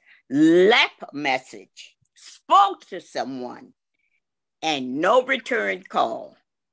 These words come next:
That's not good. I want someone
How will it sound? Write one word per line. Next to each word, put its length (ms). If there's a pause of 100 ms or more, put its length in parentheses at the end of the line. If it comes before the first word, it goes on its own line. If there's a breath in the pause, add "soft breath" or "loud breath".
(720)
That's 340
not 380
good. 340 (1700 soft breath)
I 540 (400)
want 420
someone 1160